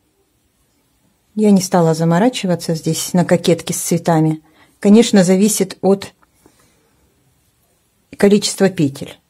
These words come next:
Такие узоры зависят от количества петель на спицах, как они лягут. А там, где уже идет без прибавок, вот в данном случае здесь,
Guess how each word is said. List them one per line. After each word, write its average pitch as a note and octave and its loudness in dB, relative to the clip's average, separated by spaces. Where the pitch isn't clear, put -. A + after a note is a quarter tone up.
Такие E3 -2
узоры B3 2
зависят F#3 0
от - -4
количества F#3+ 0
петель F#3+ 0
на F3 2
спицах, - -8
как G3+ 0
они F3 2
лягут. D3 -4
А G3 0
там, A#3+ 2
где A3+ 0
уже A3 2
идет G3+ 4
без G3+ 0
прибавок, D4+ 0
вот G#3+ -8
в F3+ -10
данном G3 2
случае F#3+ -4
здесь, E3 -4